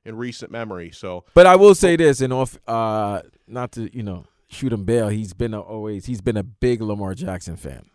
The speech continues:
Speaker 2: uh, since his college days. So, uh, at Louisville when he won the Heisman. So, um, him, you know,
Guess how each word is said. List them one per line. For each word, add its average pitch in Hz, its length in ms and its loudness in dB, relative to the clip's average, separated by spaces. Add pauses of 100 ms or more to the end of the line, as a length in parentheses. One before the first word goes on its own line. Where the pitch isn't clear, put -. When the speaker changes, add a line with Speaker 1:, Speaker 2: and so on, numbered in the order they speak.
(280)
Speaker 2:
uh, 80 380 -12
since 85 320 -18
his 90 120 -16
college 82 420 -14
days. 60 300 -18
So, 60 340 -20 (640)
uh, 82 280 -8
at 85 160 -10
Louisville 76 380 -10
when 73 100 -12
he 76 80 -12
won 78 160 -12
the 67 60 -14
Heisman. 73 500 -16
So, 53 380 -16 (680)
um, 80 280 -12
him, 95 420 -8 (1300)
you 95 160 -10
know, 67 200 -16